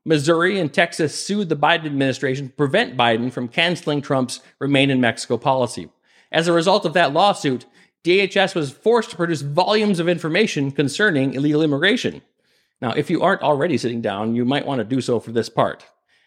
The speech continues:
The Biden administration has released one million forty-nine thousand five hundred and thirty-two illegal immigrants into the interior of the United States.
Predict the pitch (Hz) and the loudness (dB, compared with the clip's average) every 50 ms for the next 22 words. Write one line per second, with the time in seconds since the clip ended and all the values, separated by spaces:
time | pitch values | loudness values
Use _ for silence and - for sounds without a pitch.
0 | _ _ _ 151 151 143 147 147 170 202 214 208 202 202 190 190 190 196 180 - | _ _ _ -2 0 2 2 4 4 2 2 0 -4 -6 -4 -2 -2 -2 -2 0
1 | - 151 131 127 147 139 135 131 147 139 147 147 143 147 147 139 - 113 110 131 | 0 0 0 0 0 -2 -2 -2 -2 -2 -2 -2 0 0 0 0 -4 -10 -4 -2
2 | 156 208 269 302 269 220 156 120 107 95 95 101 107 107 - _ 170 190 202 208 | 0 0 2 2 2 2 2 2 0 -2 -4 -6 -8 -10 -12 _ -4 -2 -2 -2
3 | 202 208 190 190 180 - 151 135 139 143 147 143 143 139 - 156 156 165 165 185 | -2 -2 -2 -2 0 2 2 2 2 2 0 -2 -2 0 2 2 2 2 0 -2
4 | 170 160 156 139 127 - - 185 180 180 180 - 190 180 156 143 151 156 165 170 | -2 -2 -6 -8 -6 -4 -2 -2 0 -2 -2 -2 -2 -2 -2 -2 -2 0 0 0
5 | 170 - 151 147 143 139 139 135 131 - - _ - 254 269 247 254 240 233 233 | 0 -2 -2 -4 -2 -2 -2 -2 -2 -6 -6 _ 0 0 2 2 2 2 2 2
6 | 226 202 - 240 262 247 214 156 127 117 117 - - _ - 214 240 226 226 214 | 0 0 0 0 2 2 4 4 4 2 0 -2 -6 _ -2 0 0 0 -2 -2
7 | 220 214 208 196 175 - 247 202 120 - - - - - | 0 0 0 0 0 0 -2 -2 -2 -4 -10 -16 -20 -20